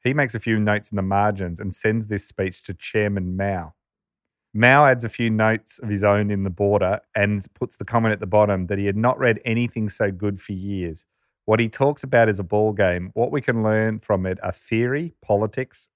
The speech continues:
economy, culture, and military affairs. If we do not learn from the young generals, we shall be doomed.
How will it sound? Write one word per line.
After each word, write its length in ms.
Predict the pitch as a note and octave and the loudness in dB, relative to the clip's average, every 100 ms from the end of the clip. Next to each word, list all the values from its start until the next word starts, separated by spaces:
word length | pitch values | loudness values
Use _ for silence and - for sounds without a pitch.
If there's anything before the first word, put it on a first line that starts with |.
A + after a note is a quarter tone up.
| - | -18
economy, 680 | F#2 - A2 A2+ B2+ E3 - _ _ - | -10 -2 0 0 -4 -6 -14 _ _ 0
culture, 480 | G#2 - - A#2+ D#3+ - _ _ | 0 0 -2 -2 -2 -16 _ _
and 180 | G#2 G#2+ | -4 0
military 440 | A2 A2 - A2 | 2 2 2 2
affairs. 520 | G2+ - A2+ G#2 F2 - _ _ - | 2 0 2 2 -2 -8 _ _ -10
If 100 | G#2+ | -2
we 120 | A#2+ | 0
do 100 | B2 | 2
not 180 | D#3+ E3+ | 2 4
learn 240 | C#3 C3 | 4 2
from 160 | B2+ A#2+ | 0 -2
the 80 | A2+ | 2
young 280 | A#2 A#2 G2+ | 2 2 2
generals, 420 | A2+ A2 F#2+ F2+ | 0 0 -2 -2
we 140 | G#2+ | -2
shall 160 | G#2 G2+ | -2 -4
be 140 | G2 | -4
doomed. 600 | F#2 F2+ F#2+ F2+ E2 G2 | -4 0 0 0 -6 -12